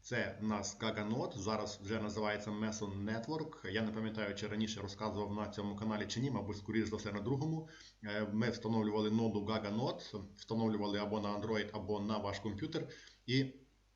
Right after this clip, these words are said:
власне, заробляли ноди. Тепер вже це токен, який можна вивести в MetaMask.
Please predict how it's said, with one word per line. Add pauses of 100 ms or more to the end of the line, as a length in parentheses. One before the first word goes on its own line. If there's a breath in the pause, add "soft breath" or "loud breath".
(300)
власне,
заробляли
ноди.
Тепер
вже
це
токен,
який
можна
вивести
в
MetaMask.